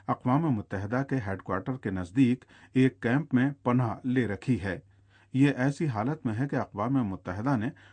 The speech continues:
حال ہی میں اعلان کیا ہے کہ جنوبی سوڈان میں خانہ جنگی کے نتیجے میں اٹھہتر ہزار سے زیادہ عام شہریوں نے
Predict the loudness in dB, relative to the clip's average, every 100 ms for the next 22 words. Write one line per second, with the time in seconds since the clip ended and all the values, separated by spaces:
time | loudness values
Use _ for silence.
0 | _ -2 0 2 2 2 -2 -4 -2 -2
1 | -2 -2 -2 -4 -2 -4 -4 -4 -2 -4
2 | -4 -8 -4 0 0 -2 -6 -14 -10 -2
3 | 0 0 -2 -4 -2 -2 -2 -6 -6 -4
4 | 0 2 0 -6 _ -6 -4 -4 -6 -6
5 | -6 -4 -2 -2 -2 -6 -4 -4 -2 -2
6 | -2 -4 -6 -6 0 0 2